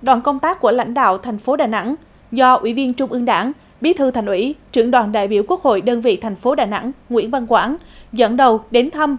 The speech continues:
làm việc với tỉnh Savanakhet, Lào. Cùng dự có Tổng lãnh sự quán Việt Nam tại Savanakhet Vũ Anh Dũng,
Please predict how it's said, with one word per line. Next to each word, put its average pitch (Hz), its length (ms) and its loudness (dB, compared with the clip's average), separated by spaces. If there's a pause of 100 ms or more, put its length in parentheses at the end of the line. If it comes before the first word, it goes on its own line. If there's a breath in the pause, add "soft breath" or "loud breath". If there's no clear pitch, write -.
làm 240 180 2
việc 220 220 -4
với 302 80 -4
tỉnh 220 260 -2
Savanakhet, 226 680 -4
Lào. 190 240 0 (540)
Cùng 240 220 0
dự 202 240 4 (320 soft breath)
có 233 380 2
Tổng 226 140 0
lãnh 247 100 -2
sự 226 180 -2
quán 240 180 -2
Việt 226 140 -8
Nam 233 240 -4
tại 196 240 -2
Savanakhet 220 600 -4 (180)
Vũ 196 240 -2
Anh 226 280 -4
Dũng, 226 200 0